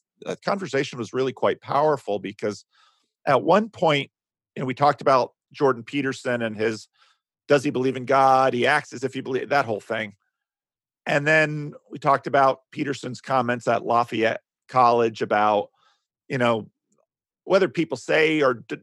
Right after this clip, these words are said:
they believe in God or not, their religion's really far beneath the surface. It's,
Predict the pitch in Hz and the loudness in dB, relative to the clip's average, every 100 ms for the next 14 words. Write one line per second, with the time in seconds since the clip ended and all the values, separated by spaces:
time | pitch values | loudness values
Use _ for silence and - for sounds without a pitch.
0 | _ 139 139 127 123 135 127 127 127 117 | _ -2 0 0 0 -4 -2 2 2 2
1 | 117 135 139 127 - _ _ - 127 135 | 0 0 2 2 -2 _ _ -4 -2 0
2 | 165 123 117 123 143 127 107 - 131 135 | -2 -4 -8 -4 -2 -2 -6 0 2 4
3 | 120 120 117 110 117 117 110 - 101 101 | 2 -4 -8 -12 -10 -4 -4 -6 -18 -18